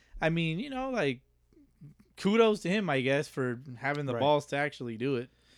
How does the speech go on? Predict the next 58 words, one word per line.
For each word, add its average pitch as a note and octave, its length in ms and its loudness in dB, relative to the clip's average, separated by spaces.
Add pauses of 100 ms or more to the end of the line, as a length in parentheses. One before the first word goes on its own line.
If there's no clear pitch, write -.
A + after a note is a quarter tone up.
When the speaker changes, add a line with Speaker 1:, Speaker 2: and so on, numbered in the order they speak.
(340)
Speaker 2:
So, D3+ 380 6
I D3 100 2
mean, E3+ 180 6
he G3+ 160 6
was, A3+ 360 6
he E3 200 0
was F#3 220 2
part F3 200 2
of, F3 180 -2
gonna D#3 160 -2
be E3+ 120 0
part E3 180 2
of D#3+ 60 2
their D#3+ 100 2
bullpen, C3+ 520 -2 (120)
you C3+ 140 -2
know, B2+ 240 2
Speaker 1:
Right. D3+ 80 2
Speaker 2:
and, B2 360 -2
and B2 200 -4
it, B2+ 200 -2
it, C3 140 -2 (480)
it, B2+ 180 -8
it C3 160 -8
sucks D3 220 -2
to D#3 60 -10
see E3 120 -2
him D3+ 120 0
go, C#3 160 4
but D3 180 2
at C3 160 -4
the C#3 60 -10
same D3 200 -2
time, D3 200 0
you D3+ 80 0
know, C#3 60 2
he's C#3 160 -2
still C#3 160 -2
only C3 180 0
twenty-eight. C3 500 -6 (320)
Speaker 1:
Hmm. G2 240 -12
Speaker 2:
So B2 440 6
he C#3 140 4
could C#3+ 200 2
very C3+ 240 6
well, B2+ 480 6
you C3+ 80 -4
know, A#2 320 -4 (160)
pull C3+ 180 -2
an B2 80 0
Evan B2 220 0
Gattis A#2+ 400 -2
and, A2+ 340 -8
and A2+ 140 -12
come B2+ 180 -4
back C3 280 -2 (180)
into C3+ 240 -6
ma-, C3 260 0